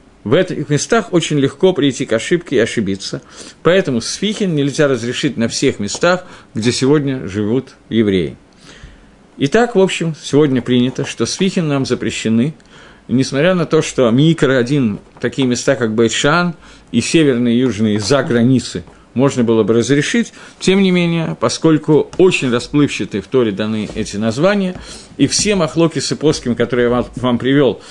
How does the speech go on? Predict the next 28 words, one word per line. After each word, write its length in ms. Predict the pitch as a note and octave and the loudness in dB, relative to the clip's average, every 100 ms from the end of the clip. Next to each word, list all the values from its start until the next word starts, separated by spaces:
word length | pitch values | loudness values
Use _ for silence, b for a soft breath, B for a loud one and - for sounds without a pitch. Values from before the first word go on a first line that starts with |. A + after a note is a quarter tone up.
| B B | B B
они 220 | A2+ C#3+ | 2 2
в 40 | C3+ | 0
основном 540 | - D3+ D#3+ E3+ C#3+ | -2 0 2 2 2
даны 320 | B2+ A#2+ F#2 B B _ _ - | 0 0 -2 B B _ _ 0
по 320 | D#3+ D3+ - | 2 2 -2
какому-то 520 | - D3 F#3+ F3 D3 C#3+ | -4 0 0 0 0 0
вот 280 | C3 - - | -2 -6 0
подобию 560 | D#3 C3+ G3+ E3+ D3 | 0 4 4 4 2
названий, 560 | C3+ C#3 C3+ D#3 D3+ A#2+ | 0 -2 0 0 0 0
которые 360 | A#2+ A#2 B2+ A#2+ | -2 0 0 0
дали, 320 | C3 D3 - | 0 0 -2
даны 480 | A2+ G#2+ D3+ D#3+ E3+ | -4 0 2 2 2
были 200 | C#3 A#2+ | 2 0
арабами 640 | - C3 C#3+ D3 A#2+ G#2+ | 0 0 0 0 0 -2
этим 260 | A2 - A2+ | -4 -2 -2
местам, 480 | A#2+ - C3+ A2+ F#2 B B B - - | -2 -2 -2 -2 -4 B B B -18 -4
на 160 | B2 | -2
что 300 | A#2+ - F#3 | -2 2 4
это 140 | D#3 A2+ | 4 0
похожи 500 | B2 A2+ E3 A#2 A2+ | -4 0 0 2 -2
их 100 | B2+ | 0
арабские 420 | B2+ A#2+ - A2+ | 0 -2 -2 -2
названия 540 | A2 A#2+ E3 G3+ E3 A#2+ | -2 -2 0 0 0 -2
и 20 | |
так 240 | C3 C3 | -2 0
далее, 260 | F3+ F#3 E3 | 2 2 0
понятно, 460 | - B2+ D#3 - | -2 0 -2 -4
что 340 | A#2 - G2+ | -6 -4 -4